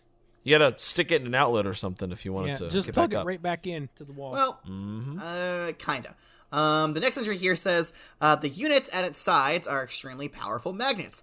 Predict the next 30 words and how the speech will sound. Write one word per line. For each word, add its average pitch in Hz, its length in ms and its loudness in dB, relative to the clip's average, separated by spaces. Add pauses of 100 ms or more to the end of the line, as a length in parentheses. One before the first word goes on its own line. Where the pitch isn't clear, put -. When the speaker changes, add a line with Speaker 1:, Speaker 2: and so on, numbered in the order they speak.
(300)
Speaker 3:
They 147 180 2
generate 233 520 -2
enough 160 440 -4
magnetism 185 800 -8 (260)
to - 120 -12
draw 143 400 4
in 185 300 -2
iron 208 440 0
objects 160 600 4
from 147 220 -8
over 131 440 -4 (120)
three 254 600 -4
hundred 160 640 0
feet 123 220 -8
away." 143 460 -2 (800)
Speaker 1:
Woo! 415 640 6
Speaker 2:
Whoa, 208 220 0
Speaker 1:
Good 151 80 -4
thing 123 100 -2
we 117 60 0
Speaker 2:
that 120 60 0
Speaker 1:
left 127 120 0
our 120 60 2
Speaker 2:
is 104 80 -6
Speaker 1:
phones 123 260 0
Speaker 2:
actually, 110 300 0
Speaker 1:
outside. 117 260 -4
Speaker 2:
like, 147 260 -10
really 160 400 -10
far. 139 560 -16